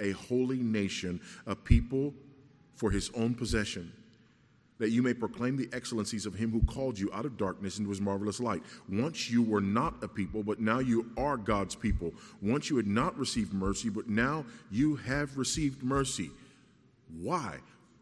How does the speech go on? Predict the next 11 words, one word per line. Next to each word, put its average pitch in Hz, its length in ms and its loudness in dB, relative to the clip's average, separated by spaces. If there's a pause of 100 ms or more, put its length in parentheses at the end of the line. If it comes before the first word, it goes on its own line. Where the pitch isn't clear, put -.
(120)
Again, 123 500 0 (400)
people, 123 480 -4 (680)
priesthood, - 760 6 (540)
nation. 120 600 0 (3750)
What 156 140 4
is 233 80 0
it, 233 100 -4
what - 300 -10
does 233 120 2
that 240 140 -2
require? 185 640 -2